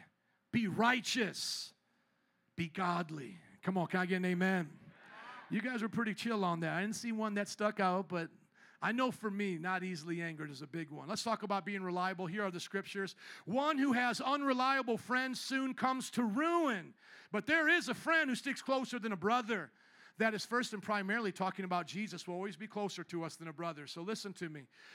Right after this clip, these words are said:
All of you here today have a best friend in Jesus. But if you choose in this world unreliable friends, you'll come to ruin. So make happen for others what you want to have happen to you. Do unto others as you want to have done unto you.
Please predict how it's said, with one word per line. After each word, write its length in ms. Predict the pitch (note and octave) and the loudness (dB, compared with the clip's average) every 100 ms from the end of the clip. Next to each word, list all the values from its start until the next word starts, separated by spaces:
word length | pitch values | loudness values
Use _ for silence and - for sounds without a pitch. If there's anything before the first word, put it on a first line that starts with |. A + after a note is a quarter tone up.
| - | -8
All 220 | D#3 F#3 | -2 0
of 100 | G#3 | 0
you 120 | F#3 G3+ | -2 -2
here 160 | G3+ | -2
today 300 | G3 F#3 F3+ | -4 -6 -4
have 180 | E3 D#3 | -6 -8
a 40 | |
best 260 | D3 E3 - | -6 -6 -6
friend 260 | - D#3+ D#3+ | -6 -6 -6
in 80 | |
Jesus. 640 | C#3 D3 C#3 C#3 A#2 - - _ _ - - - - | -8 -10 -10 -12 -14 -14 -14 _ _ -20 -20 -20 -6
But 120 | D#3 | -4
if 160 | D3+ E3 | -4 0
you 160 | G#3+ | 0
choose 540 | A3+ - C4 B3 G#3 - | 0 -4 -2 -2 -2 -4
in 180 | G3+ G#3+ | -4 -2
this 200 | A3 - | -2 -2
world 240 | A3+ G#3 | -2 -2
unreliable 600 | F3 F#3 G3+ G3 F#3+ F#3 | -2 -4 -2 -2 -2 -4
friends, 360 | F3+ G#3+ F#3 C#3+ | -8 -6 -8 -6
you'll 100 | E3 | -8
come 280 | - F3+ E3 | -6 -6 -6
to 100 | - | -6
ruin. 400 | D#3 G3+ F#3 D3 - - - | -4 -4 -6 -8 -14 -20 -8
So 200 | - E3 | -4 -4
make 440 | E3 F#3 B3 - | -2 -2 -2 -6
happen 480 | - A3 A3 A3 G#3 | -4 -2 -2 -4 -4
for 180 | G3+ G3 | 0 0
others 320 | G3+ E3+ D3+ | 0 -4 -8
what 220 | E3 - | -8 -8
you 80 | F#3 | -6
want 160 | F#3 | -6
to 80 | F3+ | -6
have 200 | F3 F3 | -6 -6
happen 360 | - E3+ E3 D#3+ | -4 -4 -6 -8
to 120 | F3 | -8
you. 280 | E3+ E3 C3 - - - | -6 -6 -8 -14 -18 -2
Do 240 | A3 A#3+ | 0 2
unto 260 | A3+ - G#3+ | -2 -2 -2
others 440 | B3+ C#4+ G#3 D#3 | -2 -2 -4 -4
as 160 | E3 F3 | -8 -6
you 140 | G#3 | -6
want 220 | F#3+ F#3+ | -4 -6
to 60 | F3+ | -4
have 160 | F#3 | -6
done 220 | D3 F#3 F3+ | -4 -4 -4
unto 240 | E3+ F#3 | -6 -6
you. 180 | E3+ | -6